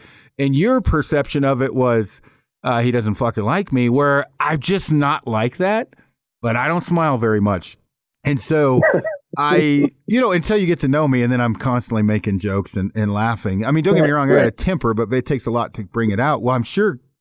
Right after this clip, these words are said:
Speaker 1: Daniel, I'm like, "Hey, dude, just come stay at my house." I'm thinking, I wonder what the hell he's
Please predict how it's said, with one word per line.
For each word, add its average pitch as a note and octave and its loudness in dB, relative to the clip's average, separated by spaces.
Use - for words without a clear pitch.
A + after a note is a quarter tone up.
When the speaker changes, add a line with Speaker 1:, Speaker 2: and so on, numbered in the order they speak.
Speaker 1:
Daniel, C#3+ 0
I'm B2+ 2
like, C#3 -2
"Hey, C4 0
dude, A#3 2
just A3+ -2
come A#3+ 0
stay A#3+ 0
at G3+ -2
my F#3 2
house." G#3+ -2
I'm C3+ -6
thinking, C3+ -2
I C3 0
wonder F#3+ 0
what F3 -2
the C3+ -2
hell C3+ 0
he's C3 -2